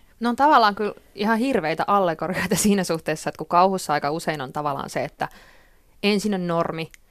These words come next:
sit tapahtuu joku tämmönen disruptio, jossa häiritään sitä normia, ja sit lopussa kuitenkin palataan siihen normiin, ja asiat on hyvin, vaikkakin ollaan niinku muuttuneita lopullisesti. Niin tässä kehokauhussa jotenkin se, että et, et sit se niinku, ihminen, jolle tapahtuu tämä kamala muutos, niin,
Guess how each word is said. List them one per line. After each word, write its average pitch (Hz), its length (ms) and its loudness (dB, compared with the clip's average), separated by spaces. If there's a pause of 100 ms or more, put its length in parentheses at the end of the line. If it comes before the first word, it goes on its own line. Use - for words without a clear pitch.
(160)
sit - 180 -4
tapahtuu 151 420 -2
joku 147 160 -6
tämmönen 147 260 -12
disruptio, - 600 -8
jossa - 280 -6 (240)
häiritään 170 440 2
sitä - 120 -10
normia, 147 420 -8 (280)
ja 160 60 0
sit 165 120 -2
lopussa 180 360 -2
kuitenkin 151 340 -10
palataan 170 420 2
siihen 160 240 -12
normiin, - 400 -10
ja - 100 -8 (280)
asiat 151 340 -6
on 156 160 -10 (540)
hyvin, 165 320 -4
vaikkakin 151 420 -8
ollaan 139 260 -4
niinku 170 160 -12
muuttuneita 160 560 -6
lopullisesti. 185 580 -6
Niin - 380 -18
tässä - 180 -4
kehokauhussa 165 640 0
jotenkin 151 320 -6
se, 156 180 -4
että 147 260 -6 (720)
et, - 180 -12 (180)
et 160 100 -8
sit 160 200 -10
se 156 120 -8
niinku, 135 300 -10 (600)
ihminen, 185 320 0
jolle 151 140 -2
tapahtuu 160 400 -4
tämä 151 180 -6
kamala 160 340 0
muutos, 156 400 -8
niin, - 160 -12